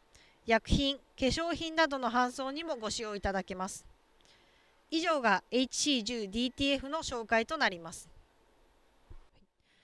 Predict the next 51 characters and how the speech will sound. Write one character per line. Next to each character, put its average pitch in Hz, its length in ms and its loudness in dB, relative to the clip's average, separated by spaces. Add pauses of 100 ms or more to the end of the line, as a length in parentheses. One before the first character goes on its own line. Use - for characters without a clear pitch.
(440)
エ 277 120 -2
イ 311 60 -4
チ - 120 -12
シ 349 180 0
ー 247 60 -2
十 247 260 -6
デ 196 80 -4
ィ 226 100 0
ー 214 60 -8
テ - 120 -8
ィ 208 120 -4
ー - 100 -16
ハ 247 180 -6
ン 277 80 -12
ド 311 100 -4
キ 320 120 -2
ャ 311 40 4
リ 311 160 -2
ー - 40 -6
タ 320 120 2
イ 302 100 0
プ 339 160 -6
を 359 60 0
紹 262 240 -2
介 208 200 0
し - 100 -12
ま 196 140 -6
す。 - 160 -16 (1600)
エ 294 100 0
イ 339 80 -2
チ - 100 -14
シ 381 220 0
ー 269 60 -2
十 254 220 -2
デ 220 80 -6
ィ 220 100 -4
ー 208 40 -10
テ - 120 -8
ィ 220 100 -2
ー 190 40 -6
ハ 214 140 -2
ン 262 60 -4
ド 269 100 -2
キ 269 120 0
ャ 269 40 4
リ 269 140 -2
ー - 40 -10
タ 277 140 2
イ 254 80 0
プ - 140 -6
は、 185 180 0